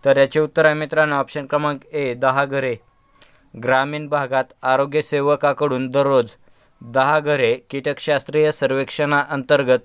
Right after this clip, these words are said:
तपासली पाहिजेत. पुढचा प्रश्न, सात एप्रिल रोजी डॅश डॅश दिन साजरा केला जातो?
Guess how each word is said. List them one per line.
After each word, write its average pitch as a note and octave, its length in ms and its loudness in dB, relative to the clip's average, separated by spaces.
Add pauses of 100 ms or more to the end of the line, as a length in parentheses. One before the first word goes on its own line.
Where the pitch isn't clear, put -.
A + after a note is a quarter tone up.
तपासली C#3 400 -2
पाहिजेत. C3+ 400 2 (380)
पुढचा C3+ 280 0
प्रश्न, C#3+ 380 -2 (2750)
सात C#3 460 -2
एप्रिल C#3 400 -4
रोजी C3+ 440 -2 (200)
डॅश B2+ 280 2
डॅश C#3 240 -2
दिन C#3 340 -4 (120)
साजरा C3 440 2
केला B2+ 320 0
जातो? B2 420 -2